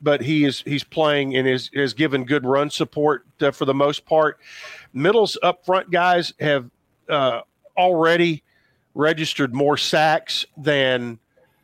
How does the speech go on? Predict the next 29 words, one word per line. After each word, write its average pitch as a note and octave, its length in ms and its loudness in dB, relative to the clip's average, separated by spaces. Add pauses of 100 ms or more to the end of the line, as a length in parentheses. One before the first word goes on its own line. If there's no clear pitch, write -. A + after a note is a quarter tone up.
(260)
they C3+ 140 0
did C#3+ 260 0
the C3 120 0
entire C#3 400 0
season D#3 440 0
last D3+ 420 0
year. D#3 220 0
So, B2 380 0 (540)
you D3 80 -2
know, C3 140 2
they C#3 180 2
have B2+ 160 -2
been E3 160 0
able D3 340 0
to - 180 -4 (200)
play D#3 540 0
and B2 160 -2
apply C#3+ 480 0
a C#3 80 2
little C3+ 240 0
more C3+ 200 0
pressure D3+ 540 -2
than D3 160 0
they C#3+ 160 2
did C#3 340 0
last C#3+ 460 2
year. D3 260 0 (520)
Uh, A#2+ 400 2
and A#2+ 480 -6